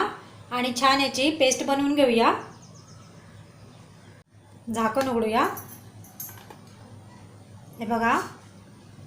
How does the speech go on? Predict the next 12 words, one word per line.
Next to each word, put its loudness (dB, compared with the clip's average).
इथे -4
आपण 4
टोमॅटो, 2
हिरवी 2
मिरची 2
आणि 4
कोथिंबीर 2
यांची -2
छान 2
पेस्ट 0
बनवून -2
घेतले 0